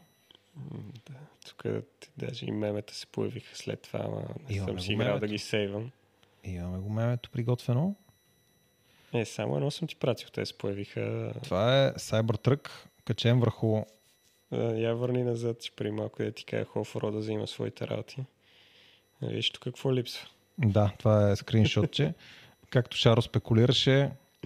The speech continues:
Speaker 2: едно от първите неща, а, какво, как беше? Природата взима всичко излишно.
Speaker 1: Да.
Speaker 2: Та, тук
Speaker 1: Гората.
Speaker 2: капачето на чарджинг порта е, природата го е взела вече. При Cybertruck-а.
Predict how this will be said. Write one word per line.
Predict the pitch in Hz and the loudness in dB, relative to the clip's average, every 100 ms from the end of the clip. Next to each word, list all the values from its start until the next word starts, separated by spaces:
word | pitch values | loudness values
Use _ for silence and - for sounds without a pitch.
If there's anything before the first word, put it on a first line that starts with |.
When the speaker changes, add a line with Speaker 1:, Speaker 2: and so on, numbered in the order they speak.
| - - - | -16 -16 -4
Speaker 2:
едно | 113 113 | 2 4
от | 113 - | 4 2
първите | 117 110 120 | 2 2 4
неща, | 110 - 117 110 104 123 - _ _ _ - - - _ | 2 4 4 4 2 -4 -14 _ _ _ -20 -20 -20 _
а, | 117 | -4
какво, | 113 - - 117 | -4 -6 -4 -4
как | - 117 110 | -2 -2 -2
беше? | 123 - 160 151 123 | -2 -2 -2 -2 -6
Природата | - 110 117 127 - 127 - - _ _ _ _ _ | -6 -2 0 0 0 -2 -2 -8 _ _ _ _ _
взима | 104 120 | 0 0
всичко | 117 - - | 0 -6 -4
излишно. | 101 101 - 90 | -2 0 -2 -4
Speaker 1:
Да. | 143 127 123 127 - _ _ _ | -4 -4 -4 -6 -10 _ _ _
Speaker 2:
Та, | - | -10
тук | - 127 | 0 0
Speaker 1:
Гората. | 123 - | 0 -2
Speaker 2:
капачето | 117 117 113 - 123 | 6 6 4 2 4
на | 110 | 4
чарджинг | - 117 110 107 | 4 4 4 2
порта | - 113 - 117 | 4 2 6 6
е, | 117 110 113 - _ _ _ - | 8 6 2 -6 _ _ _ 0
природата | 113 113 117 101 113 | 4 6 6 4 0
го | 110 | 2
е | 107 | 4
взела | 101 104 101 | 4 4 4
вече. | 98 98 143 156 _ _ - - - _ _ _ _ _ _ _ _ _ _ _ _ _ _ _ _ _ _ _ _ - _ | 0 -2 -2 -4 _ _ -20 -20 -20 _ _ _ _ _ _ _ _ _ _ _ _ _ _ _ _ _ _ _ _ -20 _
При | 113 | -2
Cybertruck-а. | 110 117 107 101 - 110 - 160 | 2 4 6 4 2 0 4 4